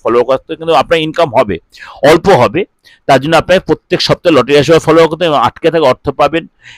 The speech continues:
একাধিক সূত্র পাবেন, আপনার, আহ, নানা ওয়ে পাবেন, সেগুলো আপনি, আহ, অঙ্কে, আহ, জন্য, বেশি অঙ্কের জন্য বা সেই জন্য কিন্তু আপনাকে অবশ্যই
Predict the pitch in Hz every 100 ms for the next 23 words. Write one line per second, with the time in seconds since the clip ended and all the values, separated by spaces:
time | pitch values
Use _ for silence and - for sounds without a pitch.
0 | - 127 - 170 131 156 - 180 - 151
1 | 143 160 - 139 - 151 143 131 123 120
2 | 113 110 113 117 123 147 156 139 160 -
3 | 117 107 180 - 147 147 139 143 143 _
4 | 127 113 107 120 120 170 214 _ - -
5 | - _ - 143 131 120 120 110 127 151
6 | 175 120 113 156 131 120 117 101 135 147
7 | 113 110 107 - _ _ - 113 110 127
8 | 139 117 - 117 180 254 _ _ _ _
9 | 113 143 170 - 220